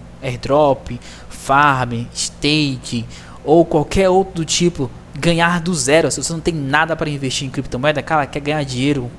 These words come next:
com esse mercado, recomendo você fazer aqui, ó, esse cu-, esse, entrar nessa comunidade, fazer esse cursozinho, certo?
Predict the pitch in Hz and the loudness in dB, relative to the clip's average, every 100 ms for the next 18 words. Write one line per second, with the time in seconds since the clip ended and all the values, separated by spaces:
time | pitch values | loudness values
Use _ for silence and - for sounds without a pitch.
0 | - 131 120 120 151 147 120 - - - | -8 -6 -4 0 2 2 0 -12 -18 -8
1 | - 202 196 170 175 - 170 165 135 147 | 2 2 2 0 0 -2 -2 -2 0 -2
2 | 165 - 160 - 120 131 151 - 156 - | -4 -6 -8 -2 -2 0 -2 -6 -10 -6
3 | - 151 131 - 165 160 170 185 151 135 | -4 -2 -4 -4 -4 -2 -4 -4 -6 -4
4 | 120 117 139 143 147 156 170 - - 156 | -2 -2 -2 0 0 0 -4 -6 -6 -6
5 | 135 120 127 160 - - - - 135 - | -4 -4 -4 -4 -8 -12 -6 -2 -2 -2